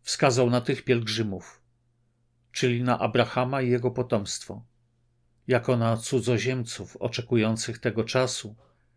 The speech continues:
gdy ziemię obiecaną mieli posiąść. Szczepan powiedział: "Bóg nie dał mu, Abrahamowi, w niej dziedzictwa i na stopę nogi,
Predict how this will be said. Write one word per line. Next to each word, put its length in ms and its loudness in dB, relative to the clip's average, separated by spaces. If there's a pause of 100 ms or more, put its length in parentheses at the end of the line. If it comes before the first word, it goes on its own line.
(240)
gdy 200 0
ziemię 360 2
obiecaną 540 2
mieli 280 0
posiąść. 760 -10 (1200)
Szczepan 460 0
powiedział: 580 -2 (720)
"Bóg 340 2
nie 180 2
dał 260 4
mu, 300 -8 (520)
Abrahamowi, 800 0
w 120 -12
niej 260 0
dziedzictwa 920 0 (100)
i 100 -2
na 120 2
stopę 380 0
nogi, 480 -6